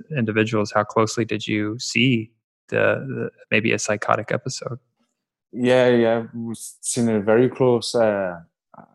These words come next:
Speaker 2: I mean, like, living in the same household, and if it was just me and my brother, uh, you see it firsthand, and it, you're kinda left in, to deal with that situation from a young age. So that's kinda,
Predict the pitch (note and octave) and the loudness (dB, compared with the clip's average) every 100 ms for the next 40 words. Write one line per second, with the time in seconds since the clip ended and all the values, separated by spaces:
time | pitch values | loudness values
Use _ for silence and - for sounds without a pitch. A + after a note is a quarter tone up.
0 | - A2 G#2 G#2+ G#2 F#2+ F#2+ _ _ _ | -10 -6 -2 -2 -2 -6 -12 _ _ _
1 | - - A#2 A#2 A2 G#2+ A#2+ A#2 A2+ A2 | -20 -6 0 2 4 4 2 2 -2 -2
2 | G#2 A#2 G#2+ A2+ A#2+ - C3+ C3 A#2+ A2+ | -4 -4 -4 -2 -2 0 2 4 2 -2
3 | G#2 F#2+ _ _ _ A#2 G2+ A2 G#2+ G2+ | -4 -8 _ _ _ -12 -4 -2 -2 -2
4 | A#2 - A#2+ A2 G#2+ G2 A#2+ A2 G2+ G2 | -4 -2 -2 0 -2 0 0 2 0 -4
5 | _ _ _ _ _ G#2 G2+ G2+ F#2+ - | _ _ _ _ _ -6 -2 -2 -2 0
6 | G#2+ - A2 G#2+ - A2 A#2 A2+ G#2 G2+ | 0 2 2 2 0 -2 0 0 -2 -4
7 | - - _ - G#2+ G#2+ B2 A2 G#2+ - | -6 -16 _ -12 -12 -4 0 2 2 0
8 | A2+ A2 G#2+ G2+ - _ _ _ _ _ | -2 0 -2 -4 -8 _ _ _ _ _
9 | _ A2 G#2+ - - - - A#2 A2+ G#2+ | _ -8 -8 -12 -20 -14 -4 2 4 4
10 | G#2 G2+ - A#2 - A2 G#2 - - G#2+ | 2 -2 -4 -6 -4 -2 -2 -2 -6 -4
11 | G#2 G#2 G#2+ A2 B2 - B2 A2 G2 F2+ | -2 -2 -2 -2 -4 -6 0 2 2 -2
12 | - _ _ _ - A2 - - A2+ G#2+ | -12 _ _ _ -2 0 0 -8 -6 -4
13 | G#2+ G2 F#2 | -4 -6 -8